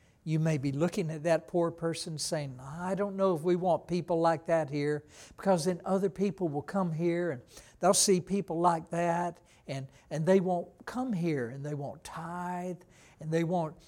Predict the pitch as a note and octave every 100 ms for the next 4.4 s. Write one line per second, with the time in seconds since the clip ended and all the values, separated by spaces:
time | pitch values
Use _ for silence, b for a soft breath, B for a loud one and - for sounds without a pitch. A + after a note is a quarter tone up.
0 | b D3+ E3+ G#3 G#3+ G3+ G3 A3 G3 F3+
1 | G3+ E3 E3 - F#3+ F#3+ F#3+ F3 D#3 G3
2 | G3+ G3 F#3+ G3 G3+ - G#3 G3 G3 F3+
3 | D3+ E3 G3+ G#3 G3+ D#3+ F#3+ - D#3+ D3
4 | F#3 F#3+ G3 G3